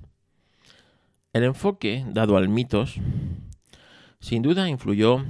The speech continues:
en la morfología del F cincuenta. Según el briefing de Ferrari, esperaban de nosotros propuestas para un Spider con techo duro desmontable, reca-, recalcando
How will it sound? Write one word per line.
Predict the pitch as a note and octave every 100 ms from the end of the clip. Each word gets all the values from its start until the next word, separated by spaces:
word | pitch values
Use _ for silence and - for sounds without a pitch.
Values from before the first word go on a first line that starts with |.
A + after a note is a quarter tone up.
| -
en | G#2+
la | F#2+
morfología | F#2+ F#2 F#2+ G2 - D3 G3 G#3+ -
del | -
F | - -
cincuenta. | F3 - - - - - _ _ _ _ _ _ _ _
Según | - A2 C#3+
el | D3+
briefing | A#2+ B2+ A2
de | G2
Ferrari, | F#2 F#2+ F#2+ B2+ C#3
esperaban | G2 - F#2 G2 B2 C#3+ D3
de | G2+
nosotros | F2 G#2 G#2+ C3+ C#3+
propuestas | - - A2+ B2+ E3 E3
para | - G2 G2 G2 - - - - -
un | A#2+
Spider | A#2 - - G2 G#2 G#2 -
con | F#2
techo | F#2+ B2+ B2
duro | G2+ G2
desmontable, | F#2+ F#2+ F#2+ - F#2+ F#2+ G2+ G2+ G#2+ - - - _ _ _ _ _ _ _ _ _ _ -
reca-, | G#2+ G2+ G#2+ G2 - -
recalcando | A2 G2 G2 G#2 F#2+ - G2+ F#2+ F#2+ F#2+ F2+ F#2 F#2 F2